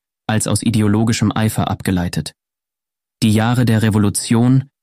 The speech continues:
und des unerbittlichen Krieges hatten die landwirtschaftliche Produktion unterbrochen. Die Bäuerinnen und Bauern hatten wenige Anreize,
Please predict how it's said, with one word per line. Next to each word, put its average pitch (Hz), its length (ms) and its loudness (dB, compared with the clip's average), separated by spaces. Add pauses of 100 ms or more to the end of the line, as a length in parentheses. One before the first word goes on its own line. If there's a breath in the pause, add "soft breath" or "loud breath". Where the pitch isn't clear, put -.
(160)
und 113 120 2
des 107 160 0
unerbittlichen 117 760 0
Krieges 110 520 0 (360)
hatten 127 240 2
die 104 120 4
landwirtschaftliche 113 800 0
Produktion 101 600 0
unterbrochen. 104 680 0 (1160)
Die 110 80 0
Bäuerinnen 117 600 2
und 98 180 0
Bauern 107 440 0 (260 loud breath)
hatten 110 300 0
wenige 113 400 2
Anreize, 101 640 0